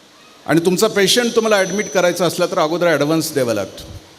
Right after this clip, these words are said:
जगातला एकमेव डॉक्टर असेल की आलेल्या पेशंटला जायचे पैसे विचारणारा, कधीच पैसे मोजले नाहीत.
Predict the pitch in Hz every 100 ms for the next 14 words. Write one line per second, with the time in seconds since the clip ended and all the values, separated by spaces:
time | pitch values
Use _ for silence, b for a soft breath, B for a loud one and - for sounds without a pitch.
0 | - - - - - - - - - -
1 | - - - - - - - - - -
2 | - - - 123 156 180 190 175 180 180
3 | 180 202 202 156 - 160 143 143 151 208
4 | - - - - - - - - 165 147
5 | 160 202 208 185 147 170 196 190 131 123
6 | 156 196 185 170 156 147 123 120 101 98
7 | 87 107 - - - - - - - -
8 | - - - - - - 208 240 247 -
9 | 214 208 233 214 214 208 247 214